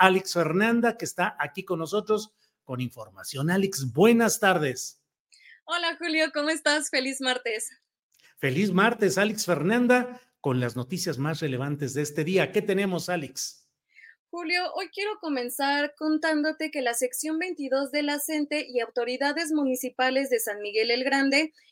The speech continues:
Speaker 2: esto ubicado en el estado de Oaxaca, han denunciado el secuestro de dos estudiantes de bachillerato, un docente y un chofer de taxi. De acuerdo con la denuncia, las víctimas se encontraban en un taxi colectivo cuando llegó un grupo y los secuestró.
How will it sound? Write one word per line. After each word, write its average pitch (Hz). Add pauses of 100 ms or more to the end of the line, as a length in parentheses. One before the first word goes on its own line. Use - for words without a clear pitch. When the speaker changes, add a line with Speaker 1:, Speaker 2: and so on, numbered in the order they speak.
Speaker 2:
esto 254
ubicado 247
en 226
el 214
estado 233
de 240
Oaxaca, 285 (340)
han 320
denunciado 302
el 247
secuestro 269
de 240
dos 285
estudiantes 262
de 233
bachillerato, 202 (320)
un 285
docente 302
y 247
un 247
chofer 240
de 226
taxi. 262 (340)
De 254
acuerdo 311
con 320
la 311
denuncia, 320
las 254
víctimas 330
se 294
encontraban 254
en 233
un 254
taxi 277
colectivo 285
cuando 233
llegó 226
un 277
grupo 302
y 233
los 208
secuestró. 208